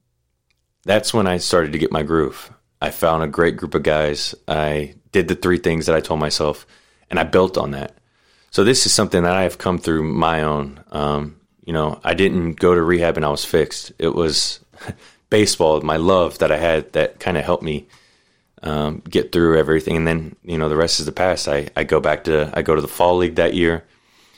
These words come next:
uh, play all right, um, start out in, um, Double A the next year in two thousand sixteen, get moved up to Triple A. Um,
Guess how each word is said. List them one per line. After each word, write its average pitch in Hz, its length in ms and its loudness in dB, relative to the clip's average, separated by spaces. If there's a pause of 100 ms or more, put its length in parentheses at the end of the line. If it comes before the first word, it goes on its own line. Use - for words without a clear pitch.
(300)
uh, 76 220 0
play 87 220 2
all 80 120 4
right, 80 400 2 (220)
um, 71 480 -2 (1300)
start 90 340 4
out 85 280 2
in, 78 320 -4 (160)
um, 71 540 -2 (1160)
Double 95 240 6
A 92 80 6
the 85 80 -2
next 90 280 2
year 95 100 4
in 90 100 0
two - 140 -4
thousand 87 560 2
sixteen, - 600 0
get 85 200 -2
moved 92 300 4
up 85 180 0
to 82 160 4
Triple 85 460 0
A. 85 180 0 (800)
Um, 76 560 -2